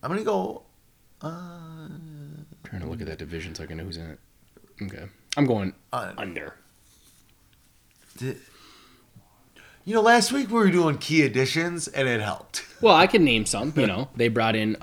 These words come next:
Speaker 2: Hollywood Brown. I'm look, I got their, I got their, uh,
Speaker 1: No t-, no Hopkins.
Speaker 2: for, yeah, six
Speaker 1: For,
Speaker 2: games.
Speaker 1: like, six games, yeah.
Speaker 2: Um,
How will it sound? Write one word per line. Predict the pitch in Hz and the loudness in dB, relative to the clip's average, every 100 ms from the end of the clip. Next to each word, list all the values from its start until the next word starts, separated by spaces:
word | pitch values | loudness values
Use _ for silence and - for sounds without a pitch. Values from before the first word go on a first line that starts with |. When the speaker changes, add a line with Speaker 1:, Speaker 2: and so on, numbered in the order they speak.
| - | -4
Speaker 2:
Hollywood | 123 101 101 | -2 0 -2
Brown. | 90 87 131 - - _ | -4 -4 -6 -8 -20 _
I'm | 143 | 4
look, | 139 143 | 6 8
I | |
got | 143 127 | 6 4
their, | 92 101 | 0 -2
I | |
got | 113 107 | -2 -4
their, | 92 87 | -6 -6
uh, | 78 80 - _ | -8 -10 -14 _
Speaker 1:
No | 123 123 185 | -2 2 2
t-, | 190 - | 0 -2
no | 135 185 | 2 2
Hopkins. | 156 147 - - - - - | 2 -2 -4 -12 -12 -14 -2
Speaker 2:
for, | 104 | 2
yeah, | 95 80 | 2 2
six | - - 110 | -2 -2 -2
Speaker 1:
For, | - 135 | 2 4
Speaker 2:
games. | 143 | 4
Speaker 1:
like, | 101 | 2
six | - 101 - | -2 -4 -6
games, | 90 85 85 | -10 -10 -12
yeah. | 78 69 92 - | -12 -14 -18 -8
Speaker 2:
Um, | 104 98 90 85 80 73 | -4 -2 -4 -6 -8 -12